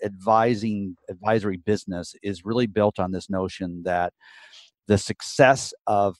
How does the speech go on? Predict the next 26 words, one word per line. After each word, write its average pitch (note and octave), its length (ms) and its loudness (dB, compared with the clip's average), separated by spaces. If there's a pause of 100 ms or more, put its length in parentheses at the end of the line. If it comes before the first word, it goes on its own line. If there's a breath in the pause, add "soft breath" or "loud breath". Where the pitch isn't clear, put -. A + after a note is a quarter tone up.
professionals G2+ 720 -2
has F#2+ 240 0
very A2 280 0
little A2+ 280 -2
to - 120 -10
do G2+ 380 -2
with F#2 240 -6
their F2 220 0
intelligence. E3+ 880 -2
It F#2+ 100 -4
has G2 220 4
very A2 260 0
little A#2 360 4
to F#2+ 100 -6
do G2 540 -2 (380 soft breath)
with G#2 220 4 (180)
their, F#2+ 460 6 (640 loud breath)
uh, F#2 320 2
creativity. B2+ 920 4 (580 loud breath)
It A2 220 2
really D3 500 6 (260)
is G#2+ 220 0
tied A#2 460 4
more A2+ 520 4
to G#2+ 440 0 (160)
their G2 540 4